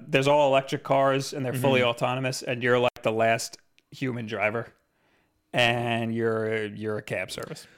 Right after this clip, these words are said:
Speaker 2: Neocab is an emotional survival game about staying human in a world of disrupted b-, in a world disrupted by automation.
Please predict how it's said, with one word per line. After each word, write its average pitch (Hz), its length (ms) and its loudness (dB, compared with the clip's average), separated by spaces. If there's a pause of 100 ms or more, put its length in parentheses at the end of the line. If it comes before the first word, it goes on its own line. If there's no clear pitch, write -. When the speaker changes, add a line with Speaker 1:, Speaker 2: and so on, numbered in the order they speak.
(180)
Speaker 2:
Neocab 208 600 6
is 170 100 4
an 175 140 4
emotional 208 440 2
survival 190 460 4
game 190 180 4
about 165 220 2
staying 196 360 2
human 202 300 0
in 175 60 2
a 156 80 2
world 175 400 4
of 151 400 2 (200)
disrupted 170 680 2
b-, 170 60 -2 (340)
in 143 80 2
a 147 60 4
world 175 280 4
disrupted 175 380 0
by 165 140 4
automation. 151 760 2